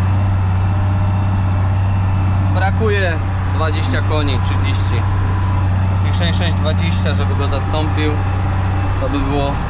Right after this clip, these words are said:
idealnie, myślę. I mocy dużo, dużo więcej. I bardziej komfortowo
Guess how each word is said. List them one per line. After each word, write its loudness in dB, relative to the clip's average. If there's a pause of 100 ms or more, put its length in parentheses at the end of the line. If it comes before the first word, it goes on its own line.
(180)
idealnie, -2
myślę. -2 (880)
I 0
mocy 0
dużo, 0 (640)
dużo -2
więcej. 0 (2250)
I 2
bardziej 0
komfortowo 0